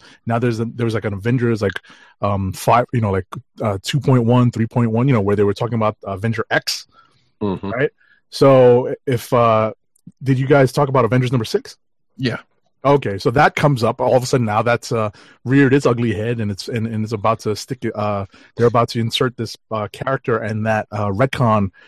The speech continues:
Speaker 1: history into the, uh, storyline proper. So that's that. Uh, I think that's pretty much it for, like, stuff I wanted to touch on.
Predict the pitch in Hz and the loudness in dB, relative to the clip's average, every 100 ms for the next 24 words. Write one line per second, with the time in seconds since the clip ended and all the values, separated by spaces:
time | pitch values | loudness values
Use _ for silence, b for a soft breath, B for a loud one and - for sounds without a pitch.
0 | b - 180 - 117 110 123 127 - 107 | b 2 2 4 0 0 -2 -4 -2 -4
1 | 104 104 101 _ - 101 98 95 101 - | -2 -4 -4 _ -8 -2 0 -2 -4 0
2 | 113 107 98 117 87 - _ _ _ - | 2 2 0 -2 -4 -12 _ _ _ -18
3 | - - 104 101 110 - 113 104 131 - | -10 2 4 4 2 0 0 2 2 -2
4 | - _ - 113 110 110 113 117 117 113 | -18 _ -4 2 4 6 4 4 2 0
5 | - 220 254 220 - 185 196 185 - 160 | 0 0 0 -2 2 4 6 4 4 4
6 | 175 - 147 135 123 - - 139 110 113 | 2 4 4 6 2 -2 -6 -4 -2 -4
7 | 113 107 - - 170 87 64 | -6 -8 -10 -6 -6 -6 -14